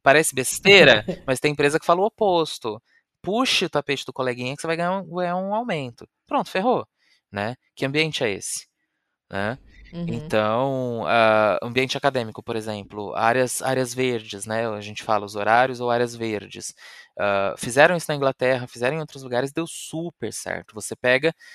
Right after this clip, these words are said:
Speaker 1: ao invés de colocar aquelas aulas uma depois da outra, parecendo um quartel, você dá horários livres pra fazer o que a pessoa quiser. Pronto.
Speaker 2: Hum.
Speaker 1: Se ela tiver que pagar uma conta ou se ela tiver que dormir, tudo bem, sabe?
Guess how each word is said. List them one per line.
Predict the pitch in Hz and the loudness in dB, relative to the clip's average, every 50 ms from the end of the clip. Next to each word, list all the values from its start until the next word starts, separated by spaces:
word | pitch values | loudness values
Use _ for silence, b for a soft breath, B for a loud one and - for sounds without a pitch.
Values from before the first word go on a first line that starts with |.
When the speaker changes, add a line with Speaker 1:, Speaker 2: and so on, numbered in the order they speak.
| B B B | B B B
Speaker 1:
ao | - 110 | -6 -2
invés | 117 127 127 | 0 0 0
de | - | 0
colocar | - 151 - - 139 | -2 -2 0 0 -2
aquelas | - - 139 135 123 120 123 | 0 0 -2 -2 0 2 4
aulas | 117 113 117 113 110 107 104 110 117 | 4 4 4 2 -2 -6 -8 -8 -8
uma | 127 135 131 | -8 -6 -8
depois | 139 - - 123 120 120 | -8 -8 -8 -8 -2 0
da | 120 113 | 0 0
outra, | 110 104 104 104 - - 107 | 0 -2 -4 -6 -8 -12 -10
parecendo | - 104 107 101 - - 110 110 117 117 113 113 95 - | -10 -8 -8 -8 -8 -8 -8 -8 -8 -8 -8 -10 -10 -10
um | - 110 104 101 101 101 98 98 98 98 101 | -12 -12 -12 -12 -12 -14 -14 -14 -14 -16 -14
quartel, | - - 104 98 - _ - 120 143 190 202 156 110 101 - B B B B B B B B B B _ _ | -8 -8 -8 -8 -8 _ 0 2 4 4 4 4 0 -4 -8 B B B B B B B B B B _ _
você | 113 123 139 135 - - 147 143 | -8 -6 -6 -4 0 0 0 4
dá | 143 143 147 156 170 180 | 6 6 6 6 6 4
horários | 190 190 170 156 165 175 185 - 185 | 4 4 4 2 2 0 -2 -6 -6
livres | 170 160 160 165 165 175 190 214 - | -4 -4 -4 -4 -4 -6 -8 -10 -8
pra | - 190 196 | -6 -6 -4
fazer | - - 196 180 - 156 160 170 | -2 -2 -4 -2 -4 -6 -6 -6
o | 180 | -8
que | - - | -10 -14
a | - | -16
pessoa | - - 196 | -12 -12 -10
quiser. | - 208 202 240 214 143 110 113 - _ _ _ _ _ _ _ _ _ _ _ _ | -10 -4 0 0 0 0 -2 -4 -10 _ _ _ _ _ _ _ _ _ _ _ _
Pronto. | - 226 185 147 143 - 196 190 180 | 4 4 4 4 -2 -6 -6 -6 -6
Speaker 2:
Hum. | 175 170 - - _ - | -6 -8 -10 -14 _ -16
Speaker 1:
Se | - - - | -6 0 0
ela | 123 139 | 0 0
tiver | - 156 160 - | 0 -2 -4 -2
que | - | -2
pagar | 165 147 143 143 | 0 2 2 2
uma | 147 143 - | 2 0 -2
conta | - - 127 107 104 104 104 - | -6 -8 -8 -8 -8 -10 -10 -10
ou | 107 | -8
se | - - | -6 -6
ela | 117 113 | -8 -4
tiver | 131 127 120 | -6 -6 -6
que | - | -6
dormir, | 131 123 113 113 113 120 143 202 233 165 117 - _ _ _ _ _ _ | -10 -12 -10 -8 -8 -6 -4 -4 -4 -4 -6 -10 _ _ _ _ _ _
tudo | - 151 180 | -10 -2 4
bem, | 202 208 175 127 107 107 - _ _ _ _ _ _ _ _ _ _ | 4 4 4 4 -2 -8 -14 _ _ _ _ _ _ _ _ _ _
sabe? | - - 110 104 117 139 139 117 107 - | -2 2 4 4 4 4 0 -4 -12 -14